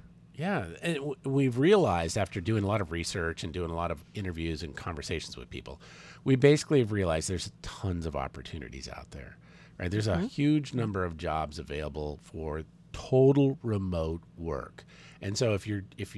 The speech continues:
Speaker 1: if that's what's interesting to you, we're basically confirming that that actually exists, that there's lots of opportunities. Just, just starting with my wife, Sherry, right?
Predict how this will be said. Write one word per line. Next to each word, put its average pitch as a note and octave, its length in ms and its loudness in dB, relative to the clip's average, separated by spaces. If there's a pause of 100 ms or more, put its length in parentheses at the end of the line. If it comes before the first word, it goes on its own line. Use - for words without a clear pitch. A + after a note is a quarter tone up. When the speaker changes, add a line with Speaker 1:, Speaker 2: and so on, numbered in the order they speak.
Speaker 1:
if F2+ 200 -8
that's F#2 320 -2
what's - 280 -4
interesting A#2+ 420 -6
to C2 60 -12
you, C#2+ 120 -8
we're D#3+ 360 0
basically A2+ 500 -4
confirming D#2 680 -8
that F2 180 -4
that E2+ 240 -2
actually D2+ 500 -6
exists, C#2+ 520 -10 (440)
that G#2 140 -6
there's F2+ 240 -2
lots F2+ 580 0
of D2 160 -6
opportunities. - 560 -14 (240)
Just, G#3+ 320 0
just G#3+ 140 0
starting A#2+ 240 2
with D#2 120 -8
my C#2+ 120 -2
wife, G2 240 2
Sherry, - 360 0
right? D#2+ 220 -2